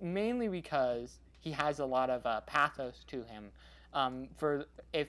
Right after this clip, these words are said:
you've never seen the, uh, Batman the Animated Series episode Heart of Ice, which I highly recommend, it is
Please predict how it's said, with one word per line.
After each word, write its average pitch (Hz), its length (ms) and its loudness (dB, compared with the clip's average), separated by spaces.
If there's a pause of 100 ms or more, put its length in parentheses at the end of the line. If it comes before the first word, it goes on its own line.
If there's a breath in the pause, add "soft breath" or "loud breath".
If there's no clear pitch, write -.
(160)
you've 160 220 -4
never 175 180 2
seen 156 240 -4
the, 139 160 0
uh, 123 180 2
Batman 135 300 4
the 131 100 -2
Animated 123 340 -4
Series 135 420 -2
episode 120 500 -8
Heart 139 300 2
of 117 140 0
Ice, 120 460 0
which 135 240 -4
I 113 220 2 (220)
highly 175 400 8
recommend, 113 480 -2
it 123 140 -6
is 117 60 -8